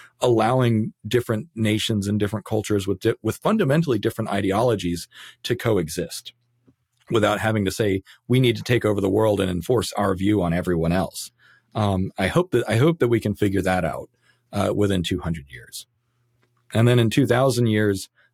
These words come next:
um, I don't think we're gonna be on Earth anymore. Um, <laughs> I think that, I think that there will be some people on Earth. I might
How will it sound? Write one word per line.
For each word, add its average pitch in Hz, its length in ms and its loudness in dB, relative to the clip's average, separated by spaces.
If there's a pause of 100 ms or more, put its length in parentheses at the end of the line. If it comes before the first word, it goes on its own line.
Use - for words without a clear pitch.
um, 104 360 0
I 110 80 2
don't 110 160 0
think 104 160 0
we're 104 100 2
gonna 98 160 0
be 95 100 0
on 90 120 -2
Earth 92 220 -2
anymore. 73 420 -6 (500)
Um, 101 360 0 (300)
<laughs> - 320 -16
I 120 100 2
think 120 240 0
that, 120 120 2
I 120 120 2
think 135 180 0
that 127 180 2
there 117 120 4
will 123 160 4
be 147 120 4
some 160 180 2
people 165 260 2
on 156 140 2
Earth. 170 180 0
I 113 140 0
might 123 260 0